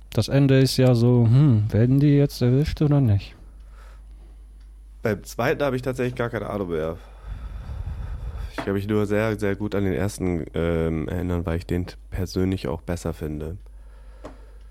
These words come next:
Speaker 1: Ist es
Speaker 2: Ähm.
Speaker 1: immer so. Egal was kommt, man findet den ersten Teil immer gut, den zweiten,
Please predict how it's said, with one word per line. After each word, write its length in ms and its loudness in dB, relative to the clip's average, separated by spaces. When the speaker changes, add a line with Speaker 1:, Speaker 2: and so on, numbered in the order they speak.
Speaker 1:
Ist 180 2
es 140 0
Speaker 2:
Ähm. 100 2
Speaker 1:
immer 180 6
so. 180 2
Egal 440 4
was 240 2
kommt, 280 2
man 140 4
findet 460 2
den 100 4
ersten 440 0
Teil 420 4
immer 240 4
gut, 400 -2
den 120 -2
zweiten, 680 2